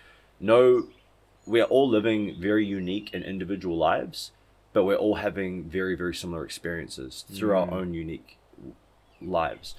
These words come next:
Speaker 1: And, you know, that's, that's a way that we, that we can start begin to looking,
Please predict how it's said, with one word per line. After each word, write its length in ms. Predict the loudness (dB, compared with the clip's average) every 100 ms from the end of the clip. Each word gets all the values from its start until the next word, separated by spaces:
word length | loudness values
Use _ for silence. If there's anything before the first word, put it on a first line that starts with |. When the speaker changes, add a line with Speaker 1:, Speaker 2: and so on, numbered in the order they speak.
| -20 -20 _ -4
Speaker 1:
And, 460 | -2 0 -2 -8 -16 _ -20 _ -20 -20 -14
you 80 | -6
know, 80 | 2
that's, 260 | 2 2 -4
that's 240 | 0 0 2
a 60 |
way 200 | 4 4
that 80 | 4
we, 100 | 0 -4
that 140 | -2 -2
we 60 |
can 140 | -6 -8
start 320 | -4 -4 -4
begin 340 | -6 -6 -6
to 120 | -8 -6
looking, 460 | -4 -6 -10 -16